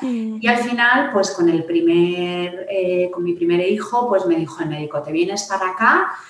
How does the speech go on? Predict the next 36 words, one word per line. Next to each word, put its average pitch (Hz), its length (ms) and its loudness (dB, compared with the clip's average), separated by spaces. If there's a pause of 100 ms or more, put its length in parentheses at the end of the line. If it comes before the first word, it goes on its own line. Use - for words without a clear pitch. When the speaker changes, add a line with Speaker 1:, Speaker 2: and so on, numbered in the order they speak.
(120)
Speaker 2:
porque - 220 -2
estás 190 260 2
en 208 100 6
la 190 80 4
semana 208 360 0
treinta 185 340 -4
y 202 80 2
ocho, 208 220 -2
yo 214 100 2
no 220 120 4
me 214 100 4
quedo 180 160 2
tranquilo. 220 840 2 (360)
Iba, 190 580 2 (100)
eh, 175 160 4
en 170 160 4
una 190 160 -2
clínica 170 480 0
privada 190 520 2
yo, 202 380 2
eh, 170 360 0
y 170 320 0
me 160 120 -4
dijo, 160 440 -4
"Yo 190 80 2
no 220 60 2
me 214 100 0
quedo 202 160 4
tranquilo", 208 420 2
llegaba 190 300 2
un - 140 0
puente, 220 460 4
me 226 120 2
parece 170 380 -2
que 190 80 -4
era, 175 640 0